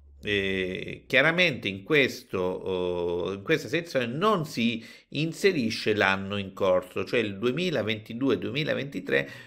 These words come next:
non deve essere conteggiato, devono essere conteggiati solamente gli anni, eh, dal, eh,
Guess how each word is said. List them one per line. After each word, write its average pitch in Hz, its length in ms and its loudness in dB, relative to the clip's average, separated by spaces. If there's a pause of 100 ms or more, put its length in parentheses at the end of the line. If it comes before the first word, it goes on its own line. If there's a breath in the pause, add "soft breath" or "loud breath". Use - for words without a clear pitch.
(140 loud breath)
non 175 260 2
deve 117 340 8
essere 107 480 0
conteggiato, 104 1080 0 (240 loud breath)
devono 147 280 2
essere 139 320 2
conteggiati 143 720 -2
solamente 139 840 -2 (300 loud breath)
gli 139 180 0
anni, 120 680 2
eh, 101 460 0
dal, 101 520 6 (240)
eh, 87 240 2